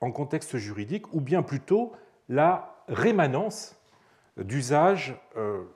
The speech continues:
en vigueur avant la domination romaine ? Les papyrus de l'Euphrate,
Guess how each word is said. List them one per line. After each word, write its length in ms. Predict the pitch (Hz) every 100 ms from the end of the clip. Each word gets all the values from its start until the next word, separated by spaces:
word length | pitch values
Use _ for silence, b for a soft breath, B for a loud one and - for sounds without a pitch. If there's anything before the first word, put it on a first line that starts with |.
| _ _ _ _ _ -
en 80 | 139
vigueur 480 | 123 113 160 214 -
avant 440 | 123 107 147 233
la 100 | 190
domination 540 | 107 113 107 107 185 131
romaine ? 300 | 95 92 - _ _ _ _ _ _ _ - b b b 139
Les 80 |
papyrus 680 | 135 156 156 143 147 - - -
de 100 | 104
l'Euphrate, 640 | 117 117 - 226 - -